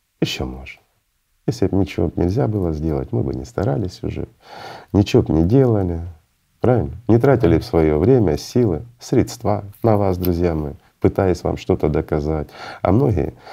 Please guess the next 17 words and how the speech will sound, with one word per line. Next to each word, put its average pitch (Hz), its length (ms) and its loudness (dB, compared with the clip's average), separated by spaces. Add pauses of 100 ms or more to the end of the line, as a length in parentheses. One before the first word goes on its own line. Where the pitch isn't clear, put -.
(180)
вот - 180 -2
из 78 100 -2
наших 73 340 -4
настоящих 73 580 -4
друзей 69 360 -2
вместе 78 340 -6
с - 120 -8
нами 113 220 4
бы 95 140 0
не 92 80 0
занимались 87 600 -2
тем, 80 200 -4
чем 78 200 -6
занимаемся 76 680 -4
мы 71 180 -6
сейчас, - 380 -14
правильно? 120 340 2